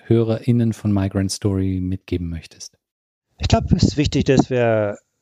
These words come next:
Speaker 2: irgendwo früh mit den Bildungswegen anfangen, ne? Und, äh,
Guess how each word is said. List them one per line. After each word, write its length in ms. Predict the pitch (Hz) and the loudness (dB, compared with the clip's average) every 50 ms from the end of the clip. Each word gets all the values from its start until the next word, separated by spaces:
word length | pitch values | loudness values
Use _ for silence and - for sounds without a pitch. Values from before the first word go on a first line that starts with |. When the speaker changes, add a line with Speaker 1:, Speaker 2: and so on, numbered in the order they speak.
| _ _ _ _ - | _ _ _ _ -4
Speaker 2:
irgendwo 380 | 165 135 127 123 120 120 120 | -2 0 0 0 2 0 0
früh 380 | - - - - - 139 143 143 | 0 -4 -6 -4 0 0 0 0
mit 200 | 135 127 117 - | 0 -4 -4 -4
den 120 | 120 113 110 | -4 -4 -2
Bildungswegen 640 | 147 160 160 156 127 - - - 113 110 117 120 | -2 0 0 -2 -2 -4 -4 -4 -4 -4 -6 -6
anfangen, 500 | 117 110 117 113 - - 110 92 87 _ _ _ _ _ | -6 -6 -6 -6 -6 -6 -6 -8 -10 _ _ _ _ _
ne? 240 | - 131 120 117 127 - _ _ - | -14 -12 -12 -12 -12 -14 _ _ -12
Und, 340 | - 120 113 113 - _ - | -10 -10 -10 -12 -12 _ -6
äh, 400 | 123 120 120 120 123 123 131 139 | -6 -4 -4 -6 -6 -10 -12 -16